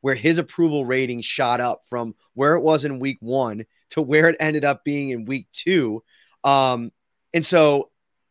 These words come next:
I think that if Dalton Kincaid gets a chance to, um, play in, in a more expanded role and, and be the single tight end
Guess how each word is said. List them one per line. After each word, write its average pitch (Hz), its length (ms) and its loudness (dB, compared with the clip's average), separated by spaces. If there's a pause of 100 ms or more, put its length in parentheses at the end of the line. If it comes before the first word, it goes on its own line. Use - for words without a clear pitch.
I 139 60 -8
think 247 420 -8
that 135 260 0 (640)
if 151 140 -4
Dalton 202 240 0
Kincaid 170 380 -2
gets 147 180 -6
a 135 40 -14
chance 147 440 -6 (140)
to, 135 500 -6 (320)
um, 110 640 -4 (380)
play 175 320 -2
in, 156 300 -2
in 151 100 -4
a 143 40 -4
more 139 420 -2 (100)
expanded 156 680 -4
role 120 580 -2 (340)
and, 131 320 -4
and 123 220 -10
be 160 220 -2
the 151 100 -4
single 160 380 -6
tight 147 260 -6
end 131 300 -4